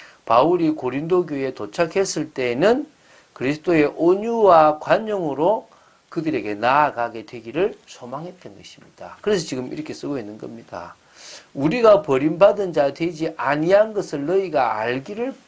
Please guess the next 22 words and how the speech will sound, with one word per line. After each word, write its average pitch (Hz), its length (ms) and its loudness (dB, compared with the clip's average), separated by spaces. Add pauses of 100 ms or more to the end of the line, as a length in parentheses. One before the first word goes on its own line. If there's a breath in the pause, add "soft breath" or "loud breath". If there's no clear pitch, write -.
(140)
바란다." 226 500 -4
나는 339 300 4
바란다 202 380 2
이건 - 280 -10
거예요. - 140 -20 (340 loud breath)
바울 190 400 6
팀이 226 680 -2 (320 loud breath)
하나님으로부터 233 720 2
쓰임 240 300 -6
받고 226 340 4
있고 180 400 -2
사도고 196 640 0
인정받고 220 560 -2
있다는 185 240 0
사실을 160 760 0 (240 loud breath)
고린도 208 440 -2
교회 185 140 4
성도들 170 440 -2
너희들이 170 260 0
알기를 160 380 0
바란다 117 640 0
이겁니다. 110 960 -10